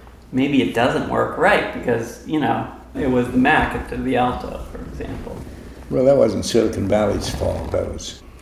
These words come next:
Speaker 2: it was because Xerox refused to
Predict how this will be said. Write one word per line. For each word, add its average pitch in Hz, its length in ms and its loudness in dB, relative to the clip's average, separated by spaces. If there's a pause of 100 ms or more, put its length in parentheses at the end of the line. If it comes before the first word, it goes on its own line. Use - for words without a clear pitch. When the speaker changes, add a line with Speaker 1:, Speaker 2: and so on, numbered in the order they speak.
(180)
Speaker 2:
it - 160 -2
was 104 140 -2
because 98 360 -2
Xerox 113 600 4
refused 117 800 6
to 95 420 0